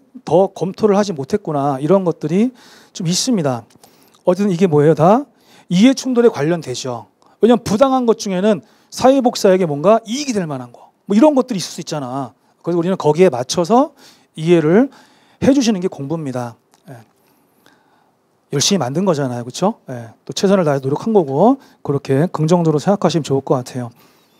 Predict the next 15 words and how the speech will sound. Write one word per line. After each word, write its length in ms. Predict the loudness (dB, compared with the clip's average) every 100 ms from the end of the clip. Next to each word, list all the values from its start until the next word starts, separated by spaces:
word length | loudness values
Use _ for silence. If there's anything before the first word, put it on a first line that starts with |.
| _ _ _
자, 220 | 2 2 2
그 80 | 4
다음에 260 | 4 4
이제 220 | 2 -2 -4 _ _ _ _ _
로마자 420 | 2 4 4 2 0
이로 260 | 2 2
가서 420 | 2 -2 -6 -8 -12 _
클라이언트에 560 | 6 8 8 6 2 -2
대한 140 | 0
윤리 120 | 0
기준에서 560 | -2 -2 -2 4 4 4
일 180 | 4 4
번은 240 | 4 2
봤고요. 520 | -4 -6 -4 -4 -6 -10 _ _ _ _ _ _ _ _ _ _ 0
자, 320 | 4 4